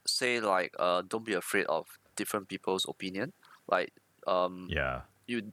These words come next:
Speaker 1: do put in the hard work. Uh, there's no, uh, easy path. Like, there's no shortcuts. There's no, like, "Oh, what's the best method? What's the, what's the best brush?" You know, like, a lot of people get
Speaker 2: Mm-hmm.
Speaker 1: misled by, "Oh, what's the special brush you use?" It's, it's not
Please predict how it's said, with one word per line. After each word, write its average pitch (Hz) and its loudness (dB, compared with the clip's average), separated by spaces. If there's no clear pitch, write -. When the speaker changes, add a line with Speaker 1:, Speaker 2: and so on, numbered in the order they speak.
Speaker 1:
do 127 0
put 101 -2
in 98 -6
the - -2
hard 98 4
work. 92 2
Uh, 95 2
there's 92 -2
no, 101 0
uh, 87 6
easy 98 0
path. - 2
Like, 85 2
there's 92 -2
no 101 -4
shortcuts. - 2
There's - -4
no, 98 -2
like, 90 2
"Oh, 92 2
what's 95 0
the 92 -6
best - 0
method? 71 -4
What's - 0
the, 71 0
what's 110 0
the 92 -6
best - -2
brush?" 92 0
You 104 -4
know, 104 0
like, 95 2
a 92 -2
lot 110 4
of - -4
people 107 0
get 95 4
Speaker 2:
Mm-hmm. 78 2
Speaker 1:
misled 95 2
by, 92 4
"Oh, 107 4
what's 127 0
the 92 2
special - 0
brush 92 0
you 87 -4
use?" 82 -4
It's, 101 -6
it's 98 -2
not 123 0